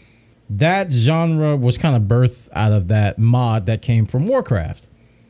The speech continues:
right? It was a little bit of a legal shuffle s-, and scuffle with, uh, with, uh, Blizzard and Valve, but that was more around assets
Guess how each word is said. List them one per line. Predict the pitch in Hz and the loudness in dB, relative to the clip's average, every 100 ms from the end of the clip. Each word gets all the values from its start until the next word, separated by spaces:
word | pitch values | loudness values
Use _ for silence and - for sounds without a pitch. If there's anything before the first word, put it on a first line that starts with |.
| _ - | _ -8
right? | 107 139 - _ _ _ | -4 -4 -8 _ _ _
It | 294 | -4
was | 285 | -2
a | |
little | 285 262 226 | 0 2 2
bit | 226 | 2
of | 202 | 2
a | |
legal | 185 190 180 | 2 2 2
shuffle | 170 170 143 180 165 - 147 | 2 0 0 -2 -2 -4 -8
s-, | - - | -10 -4
and | 151 | -2
scuffle | - 170 147 151 135 | 0 -2 0 0 2
with, | 131 - | 0 0
uh, | 120 110 104 101 - - - - _ - | 0 2 2 0 -6 -20 -20 -20 _ -2
with, | 131 123 135 | 0 2 2
uh, | 120 113 107 | 2 2 2
Blizzard | 110 147 127 131 - | 2 4 4 2 0
and | 123 117 110 | 0 2 2
Valve, | 104 196 190 147 | 2 0 2 2
but | 143 147 | 2 0
that | 214 | 0
was | 254 165 | 0 2
more | 170 175 160 147 | 2 2 2 0
around | 135 127 120 117 113 113 113 - _ - | 0 0 0 0 2 2 0 -2 _ -6
assets | 175 151 - 87 - - - | -2 0 -2 -6 -10 -14 -14